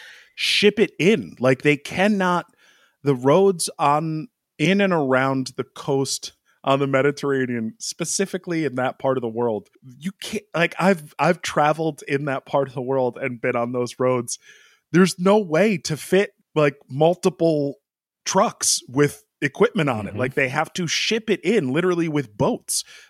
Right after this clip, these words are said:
Speaker 1: It cannot make it into the city. You saw, like, uh, Haas trying to ship their stuff in, and it's comical to see
Speaker 2: Yeah.
Speaker 1: these trucks trying to navigate, like, tiny little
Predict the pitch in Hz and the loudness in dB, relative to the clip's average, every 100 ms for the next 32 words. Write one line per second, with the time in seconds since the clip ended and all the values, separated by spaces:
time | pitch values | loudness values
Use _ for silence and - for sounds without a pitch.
0 | 131 127 139 143 143 - - 202 214 165 | -20 -18 -18 -4 -2 -2 -2 2 2 2
1 | 175 196 147 147 202 160 139 151 143 135 | 2 0 0 0 0 0 -2 -2 -4 -6
2 | 123 - 202 113 117 120 160 160 151 190 | -6 -4 -2 -2 -4 -2 0 0 0 -4
3 | - - - - - 175 156 - 196 202 | -8 -18 -20 -14 -2 2 2 2 2 4
4 | 165 - 175 160 156 - 165 - 147 143 | 2 0 0 0 -4 -4 -4 -2 -4 -4
5 | - 180 - 135 127 127 - - - 196 | -4 -4 -2 -4 -4 -10 -14 -8 0 0
6 | 214 - 208 277 247 - 110 - 160 - | 0 -2 0 2 0 0 -4 -6 -8 -6
7 | 180 175 170 170 135 - - - - _ | -4 -4 -2 -4 -6 -12 -20 -20 -20 _
8 | - 208 202 - 196 170 151 151 147 165 | -2 0 2 0 2 2 0 0 2 2
9 | 165 165 151 143 131 - - _ - - | 2 0 2 2 0 -2 -20 _ -10 -2
10 | 175 185 180 151 151 160 160 156 | 0 0 0 0 4 4 4 2